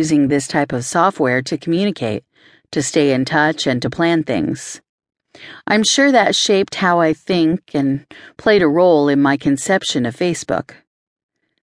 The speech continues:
Still, though, no one else has executed the idea in quite the same way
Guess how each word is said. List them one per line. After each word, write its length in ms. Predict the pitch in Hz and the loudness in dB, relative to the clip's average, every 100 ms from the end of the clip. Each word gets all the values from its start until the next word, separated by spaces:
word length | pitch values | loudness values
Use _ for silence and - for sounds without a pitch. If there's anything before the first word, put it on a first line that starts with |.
| _ _ | _ _
Still, 480 | - - 269 247 | -14 0 2 4
though, 320 | 143 120 120 151 _ - - - - | 2 2 0 -4 _ -20 -20 -16 0
no 180 | 208 254 | 2 4
one 140 | 262 | 4
else 240 | 190 190 | 4 2
has 240 | - 165 - | 0 0 0
executed 720 | - 180 - 202 - 180 160 | -2 -4 -6 -8 -2 0 0
the 160 | 160 156 | 2 2
idea 420 | 147 147 135 131 | 0 0 0 0
in 220 | 104 131 | -2 -4
quite 320 | - 175 202 | -2 -2 0
the 100 | - | -2
same 320 | 190 185 151 131 | -2 0 2 2
way 360 | 117 117 117 | 0 -2 -4